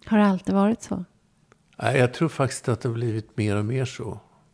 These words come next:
Speaker 2: med
Speaker 1: Mm.
Speaker 2: åren.
Speaker 1: Mm. Det, det här när du säger att misslyckande och man arslar till det och, och sådär.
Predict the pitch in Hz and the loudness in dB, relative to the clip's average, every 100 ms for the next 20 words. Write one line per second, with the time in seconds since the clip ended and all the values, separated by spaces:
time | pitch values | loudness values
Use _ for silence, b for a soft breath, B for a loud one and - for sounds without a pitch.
0 | _ 101 92 101 127 123 127 _ _ _ | _ -2 0 0 -2 -6 -10 _ _ _
1 | - 196 180 180 b b b b b _ | -8 -6 -6 -8 b b b b b _
2 | _ _ _ _ _ _ _ - B B | _ _ _ _ _ _ _ -20 B B
3 | - - 196 202 196 196 190 190 185 185 | -14 -10 -2 0 0 2 2 2 0 0
4 | 185 180 180 - 185 175 - 175 175 - | 0 0 -2 -2 -2 -2 -2 -2 -2 -2
5 | 170 165 160 156 160 170 180 175 175 - | -2 2 2 2 2 0 2 2 2 0
6 | - 175 170 170 165 151 147 - - 147 | -2 -2 -2 -2 -2 0 0 0 0 -2
7 | 143 - 196 170 160 156 151 | -4 -6 -6 -4 -4 -4 -4